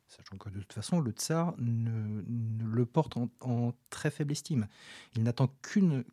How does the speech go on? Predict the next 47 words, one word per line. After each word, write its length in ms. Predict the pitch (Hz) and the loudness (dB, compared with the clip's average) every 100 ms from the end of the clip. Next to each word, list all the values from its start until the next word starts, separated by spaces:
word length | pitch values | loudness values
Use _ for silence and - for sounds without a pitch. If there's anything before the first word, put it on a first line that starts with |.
| _ - | _ -2
qu'une 160 | 151 | 0
seule 160 | - 147 | 4 2
occasion 360 | 135 123 113 | 4 2 0
pour 160 | 107 104 | -2 -2
le 60 | 101 | -2
relever. 300 | 104 95 85 - - - - - - - _ - | -2 -4 -8 -16 -16 -14 -14 -16 -20 -20 _ -6
Sauf 220 | - - | -6 2
que, 300 | 170 165 - _ | 4 4 2 _
par 100 | 104 | -2
l'enchaînement 320 | 117 - 123 | 0 2 4
des 80 | 120 | 4
circonstances, 760 | - 113 113 - 220 - - - - _ | 2 -2 -4 -2 -2 -2 -8 -12 -20 _
on 120 | 127 | 0
y 60 | 117 | 2
croit 340 | - - 214 _ _ - | 0 -6 -8 _ _ -10
à 40 | |
son 140 | - | -2
récit, 380 | 107 107 - 247 - 135 | 0 0 0 -2 -2 2
et 60 | |
on 60 | 120 | 6
y 60 | 135 | 6
croit 200 | - 170 | 8 6
d'autant 220 | 156 123 | 8 4
plus 400 | - 220 240 - | 4 4 2 -2
que, 260 | - 156 180 | 4 6 6
par 240 | - 113 | 4 4
métonymie, 540 | 123 139 131 135 170 240 | 4 2 2 4 6 4
on 80 | 120 | 4
va 120 | 127 | 2
associer 360 | 127 135 - | 2 0 0
Borodino 460 | 131 131 123 147 175 | 2 4 4 4 4
à 40 | |
l'ensemble 480 | 127 143 - 180 170 | 4 2 2 2 2
de 80 | 123 | 4
la 120 | 117 | 2
campagne 260 | 127 139 127 | 2 2 4
de 80 | 123 | 4
Russie, 380 | 127 - 113 - - - - 117 | 4 2 -2 -4 -12 -18 -10 -2
et 60 | |
que 100 | - | 4
la 140 | 120 120 | 4 6
retraite 560 | 156 - 156 147 - | 4 4 2 2 -2
napoléonienne 720 | 117 113 123 120 117 120 120 | -6 -2 2 4 4 6 4
qui 100 | 113 | 2
s'est 160 | - 101 | -4 -6
avérée 280 | 92 98 101 | -6 -6 -4
désastreuse, 680 | 113 113 107 - 185 240 | 0 0 0 2 2 2